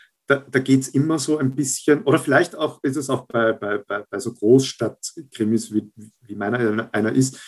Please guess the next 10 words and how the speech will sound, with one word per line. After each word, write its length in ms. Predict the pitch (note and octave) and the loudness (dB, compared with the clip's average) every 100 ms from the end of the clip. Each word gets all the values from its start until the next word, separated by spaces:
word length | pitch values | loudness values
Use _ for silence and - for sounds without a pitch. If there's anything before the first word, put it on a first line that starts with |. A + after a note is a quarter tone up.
| - - _ | -20 -20 _
spielt 440 | - - C#3 D#3+ - | -10 -6 -2 -2 0
immer 260 | D#3 F3 - | 2 2 2
auch 120 | D3+ | 0
so 120 | - | 2
ein 120 | C#3+ C3+ | 4 4
bisschen 720 | D3 - - D3 D3 D3+ C#3 _ _ _ _ _ - | 4 2 4 4 4 -4 -10 _ _ _ _ _ -14
die 220 | - C#3 | 0 0
Sehnsucht 560 | C3 A#2+ C#3 C3 - | 4 4 4 2 -2
eine 180 | - F2+ | -8 -8
Rolle. 420 | F2 E2 F2 - | -6 -4 -4 -4